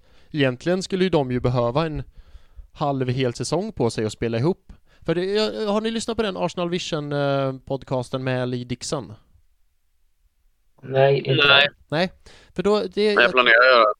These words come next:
Speaker 1: Ja, den ska du lyssna på, för den är väldigt, väldigt bra. För då pratar Lee Dixon om det, att så här, ja, försvarsspel, alltså han spelade ju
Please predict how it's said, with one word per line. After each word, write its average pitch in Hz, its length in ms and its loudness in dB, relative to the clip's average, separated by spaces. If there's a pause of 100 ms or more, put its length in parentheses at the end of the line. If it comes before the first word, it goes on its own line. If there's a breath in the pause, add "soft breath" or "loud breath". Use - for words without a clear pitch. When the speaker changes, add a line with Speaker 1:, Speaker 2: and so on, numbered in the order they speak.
(100)
Speaker 1:
Ja, 185 380 2
den 208 180 2
ska 202 160 -4
du 190 80 -2
lyssna 185 260 -6
på, 156 180 -4
för - 80 -8
den 175 160 -2
är 175 40 -6
väldigt, 151 400 -6
väldigt 143 260 -6
bra. 135 320 -4
För - 120 -10
då 170 80 -4
pratar 170 320 -4
Lee 190 140 -4
Dixon 151 320 -6
om 135 100 -6
det, 120 280 -2
att 120 180 -12
så 143 80 -8
här, 113 280 -4
ja, 147 240 -2
försvarsspel, 160 960 -6
alltså 147 180 -6
han 139 100 -4
spelade 120 400 -4
ju 117 180 -4